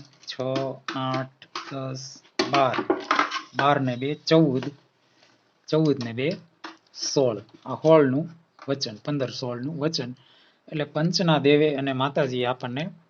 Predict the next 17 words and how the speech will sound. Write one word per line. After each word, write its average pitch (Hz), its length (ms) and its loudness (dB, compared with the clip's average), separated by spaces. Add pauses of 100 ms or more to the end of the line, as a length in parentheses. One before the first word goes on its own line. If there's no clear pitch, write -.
(460)
પાઠ 143 260 0
વાળવાની 120 460 -2
રજા 113 380 -6 (400)
આપી 117 260 -10
દીધી. 107 280 -16 (1120)
તો 151 100 2
મિત્રો, 151 340 2
આજના 147 420 4
વીડિયોમાં 139 480 4
બસ 139 260 2
આટલું 151 340 0
જ. - 160 -14 (800)
આજનો 156 340 6
વીડિયો 156 300 6
તમને 147 320 2
કેવો 156 280 4
લાગ્યો, 135 480 2